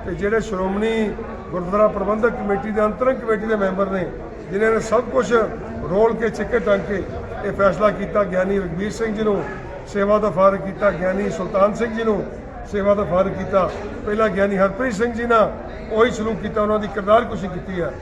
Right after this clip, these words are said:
ਇਹਨਾਂ ਸਾਰੇ ਧੱਕਿਆਂ ਦੇ, ਬੇਇਨਸਾਫੀਆਂ ਦੇ ਜਾਂ ਜਿਹੜੀਆਂ ਸਾਡੀਆਂ ਪਰੰਪਰਾਵਾਂ ਦੇ ਉਲਟ ਜਾ ਕੇ ਇਹ ਅੰਤਰ ਕਮੇਟੀ ਨੇ ਜਿਹੜੇ ਫੈਸਲੇ ਲਏ ਨੇ, ਇਹਨਾਂ ਵਿਰੁੱਧ ਹੁਣ ਸਮੁੱਚਾ ਪੰਥ ਖੜਾ ਹੋ ਗਿਆ ਤੇ ਪੰਥ ਨੇ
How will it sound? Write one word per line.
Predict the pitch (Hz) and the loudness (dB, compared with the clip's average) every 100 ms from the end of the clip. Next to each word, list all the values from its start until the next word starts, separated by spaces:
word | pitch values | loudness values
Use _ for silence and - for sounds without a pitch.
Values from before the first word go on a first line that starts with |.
| - - - 220 | -12 -14 -10 0
ਇਹਨਾਂ | 262 247 | 2 2
ਸਾਰੇ | - 196 220 240 | 0 2 4 4
ਧੱਕਿਆਂ | 240 151 196 202 | 2 -4 4 4
ਦੇ, | 196 175 143 - - - 180 | 4 -2 -4 -10 -12 -6 2
ਬੇਇਨਸਾਫੀਆਂ | 220 208 214 190 202 196 | 2 4 2 2 2 0
ਦੇ | 190 160 - - - 165 | 2 -4 -4 -12 -10 0
ਜਾਂ | 190 202 | 4 4
ਜਿਹੜੀਆਂ | 180 208 214 | 4 0 0
ਸਾਡੀਆਂ | - 190 202 196 | 0 0 0 -2
ਪਰੰਪਰਾਵਾਂ | 202 196 - 202 202 208 | 0 0 2 4 6 6
ਦੇ | 208 - | 2 2
ਉਲਟ | 247 269 269 | 2 2 2
ਜਾ | 220 190 | 4 4
ਕੇ | 190 180 - - - - - | 4 -4 -6 -10 -12 -12 0
ਇਹ | 196 | 0
ਅੰਤਰ | 196 208 | 0 -4
ਕਮੇਟੀ | 196 196 196 | -2 -2 -2
ਨੇ | 202 202 196 - - | 0 0 0 -6 -8
ਜਿਹੜੇ | 190 | -6
ਫੈਸਲੇ | 196 175 156 202 | -2 -2 -2 -2
ਲਏ | 185 190 | 0 0
ਨੇ, | 214 240 247 - - - - | 4 4 4 -2 -10 -10 -8
ਇਹਨਾਂ | 180 208 | 0 0
ਵਿਰੁੱਧ | 156 180 208 202 254 - - - - - | 0 0 0 4 4 2 -6 -12 -10 -2
ਹੁਣ | 185 214 226 247 - - - - | 0 2 4 2 -2 -10 -12 -10
ਸਮੁੱਚਾ | 196 202 - 214 | -6 -6 2 4
ਪੰਥ | 202 208 214 - | 4 2 2 2
ਖੜਾ | 202 214 | 2 4
ਹੋ | 170 165 | 4 2
ਗਿਆ | 202 233 - - - - - | 0 0 -2 -12 -14 -12 -6
ਤੇ | 196 | -6
ਪੰਥ | 190 185 180 196 | -2 -2 -2 0
ਨੇ | 214 | 2